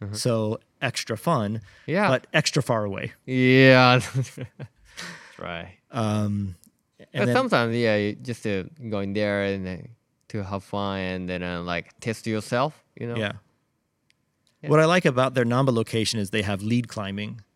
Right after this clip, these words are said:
Speaker 2: And, um,
Speaker 1: Oh, you've done, you've
Speaker 2: yeah,
Speaker 1: done there?
Speaker 2: and lead
Speaker 1: Okay.
Speaker 2: climbing is my favorite type of climbing.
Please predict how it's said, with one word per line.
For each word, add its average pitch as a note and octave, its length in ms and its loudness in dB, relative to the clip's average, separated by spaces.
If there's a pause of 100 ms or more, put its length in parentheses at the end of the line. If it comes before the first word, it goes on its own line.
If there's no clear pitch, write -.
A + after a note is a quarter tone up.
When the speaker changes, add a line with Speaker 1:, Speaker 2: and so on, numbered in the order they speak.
(540)
Speaker 2:
And, G2 260 -2
um, F#2 380 -6
Speaker 1:
Oh, A#2 160 2
you've A2+ 200 0
done, A#2+ 380 0
you've G#2+ 240 -6
Speaker 2:
yeah, A2 140 0
Speaker 1:
done G#2 80 -4
there? D3+ 160 -2
Speaker 2:
and D3 200 0
lead B2 120 0
Speaker 1:
Okay. - 40 -8
Speaker 2:
climbing A2+ 340 2
is - 280 -6
my A2+ 200 -4
favorite A#2+ 420 -2
type F#2+ 220 -10
of F#2+ 120 -14
climbing. A#2 420 -10